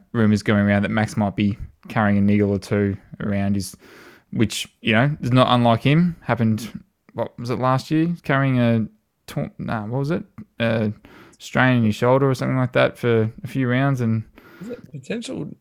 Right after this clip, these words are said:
Speaker 2: No, I don't think it was knee, but yeah, he
Speaker 1: he
Speaker 2: definitely
Speaker 1: had, he had a couple of things going on, so
Speaker 2: Yeah.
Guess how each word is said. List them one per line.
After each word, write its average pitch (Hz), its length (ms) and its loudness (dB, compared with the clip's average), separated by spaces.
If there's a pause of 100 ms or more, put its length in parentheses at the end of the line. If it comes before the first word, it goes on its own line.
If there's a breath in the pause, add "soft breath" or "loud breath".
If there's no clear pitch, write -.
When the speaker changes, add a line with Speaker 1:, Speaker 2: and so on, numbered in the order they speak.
Speaker 2:
No, 147 440 -8
I - 40 -6
don't 220 140 -8
think 269 120 -12
it - 20 -8
was 143 140 -8
knee, 143 460 -10
but 139 200 -10
yeah, 147 260 -4
he 143 60 -2
Speaker 1:
he 143 60 -4
Speaker 2:
definitely 139 220 6
Speaker 1:
had, 160 160 8
he 110 140 2
had 131 80 4
a 127 60 2
couple 110 240 0
of 104 60 -6
things 104 180 0
going 101 240 -2
on, 101 160 -2
so 107 320 -2 (400 loud breath)
Speaker 2:
Yeah. 120 60 -12